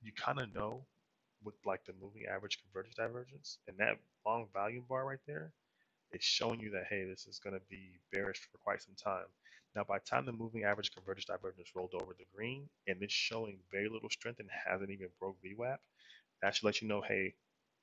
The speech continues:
once it rolls over again, it's gonna continue to be bearish. Then it's gonna, you know, roll over again. If, if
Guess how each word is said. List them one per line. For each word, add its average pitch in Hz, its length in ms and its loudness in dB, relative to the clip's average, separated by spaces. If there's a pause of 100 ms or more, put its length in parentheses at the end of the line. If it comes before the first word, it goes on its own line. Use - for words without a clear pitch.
once 104 220 -4
it 101 120 -14
rolls 95 220 -4
over 92 240 -8
again, 131 340 -2
it's 117 100 -12
gonna 95 180 -4 (200)
continue 101 440 -8 (200)
to 98 60 -20
be 98 180 -14
bearish. 90 460 -8 (440)
Then 98 120 0
it's - 100 -4
gonna, 92 340 0
you 98 100 -10
know, 90 220 -4 (500)
roll 92 200 2
over 87 200 -2
again. 127 380 0
If, 101 80 -4 (220)
if 78 140 -12